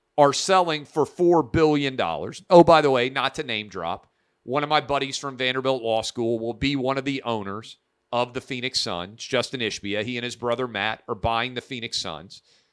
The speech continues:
He's dunking on everybody in our law school class. Most successful, multi-billionaire. Now he's buying a pro sports franchise.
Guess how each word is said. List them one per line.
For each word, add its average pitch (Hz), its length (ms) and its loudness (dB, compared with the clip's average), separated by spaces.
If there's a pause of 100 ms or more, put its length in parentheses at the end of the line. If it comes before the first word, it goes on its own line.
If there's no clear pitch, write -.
(520)
He's 120 160 -6
dunking 151 420 0
on 131 160 -4
everybody 143 460 0
in 139 80 -4
our 127 160 0
law 127 240 0
school 107 300 -6
class. 76 500 -12 (640)
Most 147 340 6
successful, 135 720 -6
multi-billionaire. 131 1120 -2 (220)
Now 131 240 4
he's 127 100 -2
buying 127 300 2
a 117 40 -6
pro 131 200 0
sports 117 380 0
franchise. 76 640 -12